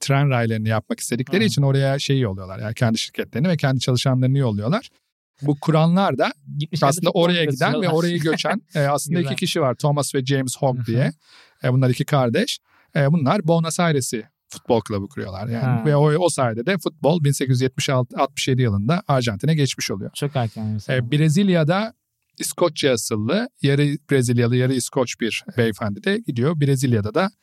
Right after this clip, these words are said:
Speaker 1: bunu kuruyor.
Speaker 2: Hı.
Speaker 1: E, yani Brezilya'da futbol
Speaker 2: Babası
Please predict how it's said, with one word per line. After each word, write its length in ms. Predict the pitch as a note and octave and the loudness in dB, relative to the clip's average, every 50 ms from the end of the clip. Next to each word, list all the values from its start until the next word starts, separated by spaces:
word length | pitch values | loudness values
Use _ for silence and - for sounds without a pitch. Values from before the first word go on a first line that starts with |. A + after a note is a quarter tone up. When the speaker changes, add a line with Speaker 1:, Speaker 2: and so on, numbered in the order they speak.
| _ _ _ _ | _ _ _ _
Speaker 1:
bunu 240 | B2 C3 D3+ D3+ D3 | -2 0 2 2 0
kuruyor. 400 | - - - G2 G2 C3 F3+ G#3 - _ - | 0 -2 -2 0 2 2 2 0 -2 _ -4
Speaker 2:
Hı. 240 | C#3+ C#3 B2 A#2+ | -2 -2 0 0
Speaker 1:
E, 140 | C3+ B2 B2+ | 0 0 0
yani 300 | C#3+ A#2+ A2+ A2+ A#2 B2+ | 0 0 0 0 0 0
Brezilya'da 500 | D3 C#3 C#3 B2+ C3 B2 A#2 A2+ A2 A#2+ | 2 2 2 2 2 2 2 4 2 2
futbol 260 | - - - - E3 | 0 0 0 2 2
Speaker 2:
Babası 160 | B2+ F#3 F3+ | 4 4 4